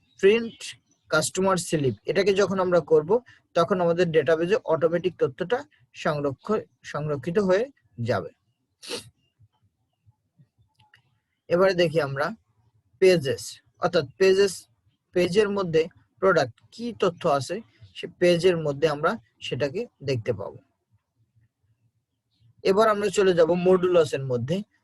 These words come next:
মডুলাসের মধ্যে কয়েকটি মডুলাস আছে, একটা আছে ম্যাক্রো মডুল আর একটা আছে ক্লাসিক মডুল। তাহলে এটাকে বলা হয় ম্যাক্রো,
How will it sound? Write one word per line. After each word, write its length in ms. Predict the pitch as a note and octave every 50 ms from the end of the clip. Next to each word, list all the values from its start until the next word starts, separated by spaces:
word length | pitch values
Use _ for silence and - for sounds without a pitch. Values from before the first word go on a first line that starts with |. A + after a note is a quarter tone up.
| _ E3
মডুলাসের 540 | E3 F3 F3+ F#3 G3 G#3+ A3 G#3 - A#3 G#3
মধ্যে 280 | G3+ G3 F#3+ G3 G3 -
কয়েকটি 500 | - E3 D#3 D#3+ E3+ E3+ - - - F#3+
মডুলাস 500 | F3+ F3 E3 E3 D#3+ E3+ E3 D#3+ D#3 D3+
আছে, 320 | D3+ C#3+ C3 D3+ F3+ G3+ - _ _ _ _ _
একটা 220 | - D3+ - F3+
আছে 120 | - F#3 F3+
ম্যাক্রো 640 | E3 D3 C#3+ C#3+ D3 - _ E3+ F3 F#3 G#3 A#3 - _ _ _ _ _ _ _ C#3+
মডুল 540 | D3 D#3 D#3+ E3 D#3+ F3 F3+ F#3+ G#3 A#3 A3+ _ _ _ _
আর 160 | - - C#3
একটা 220 | D3+ D3+ D3 F3 F3
আছে 160 | F3 G3 G3
ক্লাসিক 520 | - - C#3+ C#3+ C#3+ C#3+ B2+ G#3 B3 - - - _ _ _ _ _ _ -
মডুল। 340 | C#3+ D3 C#3+ B2+ A2+ - - A#2+ - _ _ _ _ _ _ _ _ _ _ _ _ _ _ _ _ _ _ _ _ -
তাহলে 320 | F#3 F#3+ F#3 E3 D3 B2+ - _ _
এটাকে 280 | F3 F3 G3 G3 G3+ G3
বলা 280 | F3+ D#3+ D#3 D#3 D#3 D#3
হয় 220 | D#3+ F#3 G#3 A#3+ - _ _ _ _ -
ম্যাক্রো, 480 | D3 E3 E3+ D#3 - - - G2 D#2